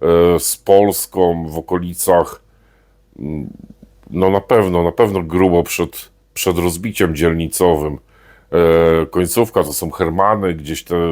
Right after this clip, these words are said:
okolice Hermana, e, nie mam pojęcia. E, także, także stare monety, to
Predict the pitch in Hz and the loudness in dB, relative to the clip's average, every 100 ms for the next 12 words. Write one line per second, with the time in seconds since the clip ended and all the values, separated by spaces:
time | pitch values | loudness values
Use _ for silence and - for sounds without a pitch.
0 | 78 73 80 - 87 - 71 78 78 92 | -4 -10 -12 -6 -6 -6 -4 -4 0 0
1 | 107 92 80 - _ _ _ - 80 82 | 2 2 0 -2 _ _ _ -4 0 2
2 | 82 78 87 85 82 85 87 90 85 - | 2 0 -2 -2 -2 0 2 0 -2 0
3 | 82 - _ - _ 82 82 82 82 80 | -2 -2 _ -20 _ 2 4 4 2 0
4 | 78 - 87 80 92 104 101 - 143 123 | -6 -6 -4 -4 -4 -4 -4 -2 0 2
5 | 95 80 82 78 73 69 80 76 | 0 -2 -2 -4 -4 -12 -10 -10